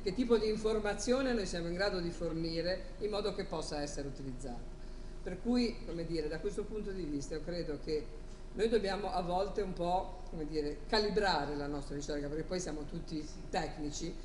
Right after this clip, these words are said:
e quindi ci appassioniamo di quello che stiamo facendo, per cui poi ci viene voglia di fare comunque la cosa migliore possibile, la cosa più approfondente possibile.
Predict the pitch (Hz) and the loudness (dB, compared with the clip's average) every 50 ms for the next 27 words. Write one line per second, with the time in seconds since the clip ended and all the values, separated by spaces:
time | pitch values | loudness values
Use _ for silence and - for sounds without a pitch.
0 | - - - - - 180 202 220 220 208 196 - - 160 - - 160 160 165 190 | -8 -8 -6 -4 -2 0 0 2 2 2 2 2 0 -2 -4 -4 -2 -2 0 2
1 | 196 185 170 151 151 143 156 160 160 147 147 160 165 190 165 151 - 139 139 - | 2 2 2 0 -2 -2 -2 -2 -2 -2 -2 -2 -4 -4 -4 -4 -4 -4 -2 -2
2 | 170 156 139 143 135 127 - 139 139 - - 202 196 - 170 180 196 196 - - | -2 0 0 -2 -2 -4 -4 -6 -2 2 4 4 4 4 4 4 4 4 2 0
3 | - - - - - - - 185 170 196 196 185 180 180 190 202 220 220 226 220 | -4 -6 -8 -8 -8 -6 -2 2 4 4 4 4 4 6 6 6 6 6 6 6
4 | 208 - - - 185 185 185 185 - 185 180 196 240 254 226 226 220 185 175 - | 4 4 2 2 4 4 4 4 2 0 2 2 2 4 4 4 4 2 2 2
5 | - 185 180 175 170 175 180 165 165 - - - - - - - - - 196 202 | 2 2 2 2 2 2 2 2 2 0 -4 -6 -6 -6 -6 -8 -6 -6 -4 -4
6 | 208 208 226 220 220 220 214 214 196 190 - - - 254 277 254 196 190 180 180 | 0 2 4 4 4 2 2 0 0 -2 -2 0 2 2 2 2 2 2 2 2
7 | 170 170 170 - 196 196 190 180 180 180 180 - - 196 202 208 196 190 - 185 | 0 0 0 2 2 2 2 2 0 -2 -4 -4 -4 -4 -2 -2 -2 -2 -2 -4
8 | 180 175 - - 196 202 196 190 185 196 196 190 - 180 170 - 185 185 - - | -4 -4 -4 -6 -6 -4 -4 -2 -2 -2 -2 -2 -4 -4 -4 -4 -4 -4 0 0
9 | 240 233 185 170 143 123 | 0 0 2 0 -2 -2